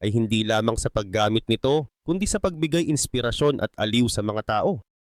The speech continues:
Number one, carbon fiber wing. Nabigla ang mundo nang makita si Vince Refet ng Jetman Dubai na lumipad gamit lamang ang kanyang carbon fiber wing. Hindi ito ordinaryong eksena. Mula sa isang platform,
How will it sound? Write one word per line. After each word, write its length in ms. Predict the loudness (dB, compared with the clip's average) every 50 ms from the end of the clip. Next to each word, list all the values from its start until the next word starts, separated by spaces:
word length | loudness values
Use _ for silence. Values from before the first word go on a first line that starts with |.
| _ -6 -2
Number 400 | 0 0 0 2 2 4 4 4
one, 240 | 4 4 2 2 0 -2
carbon 480 | -2 -2 0 0 0 0 0 0 0 0
fiber 560 | -2 -2 -2 0 0 0 2 2 2 4 4
wing. 240 | 2 0 0 0 -4 -6 -8 _
Nabigla 480 | _ -4 -4 -2 -2 0 0 2 2 4
ang 80 | 4
mundo 400 | 4 4 4 2 2 2 2 2
nang 160 | 4 2 0
makita 560 | 0 0 -2 -2 -2 -4 -4 -2 0 0 0 0
si 160 | 2 0 -2
Vince 400 | 0 0 0 0 0 0 -2 -2
Refet 400 | -2 -2 0 2 2 2 2 0
ng 240 | -2 -2 -2 -2 2
Jetman 560 | 2 2 2 2 -2 -4 -2 -2 0 2 2
Dubai 400 | 2 2 4 2 2 2 0 -4 -6 _ _
na 160 | -6 -2 -2
lumipad 480 | 0 0 0 -2 0 0 0 0 0 0
gamit 400 | 0 0 2 2 0 0 0 0
lamang 400 | 0 0 2 2 2 0 0 0
ang 80 | -2
kanyang 400 | -2 -2 -2 -2 0 -2 -2 -2
carbon 480 | -2 0 0 2 2 2 0 0 0 0
fiber 400 | -2 -2 0 2 2 2 2 2
wing. 240 | 0 0 -2 -2 -4 -8 _ _ _ _ -2
Hindi 320 | 0 2 2 2 2 0 0
ito 160 | 2 2 2
ordinaryong 880 | 4 4 2 2 2 0 -2 -2 0 0 0 0 2 0 0 0 -2
eksena. 560 | -2 -4 0 0 2 2 2 0 -2 -4 -6 -12 _ _ -2
Mula 240 | -2 0 0 0 0
sa 160 | 0 0 0
isang 240 | 0 0 0 -2 -2
platform, 720 | -2 0 0 0 0 -2 -2 2 2 4 2 2 -2 -6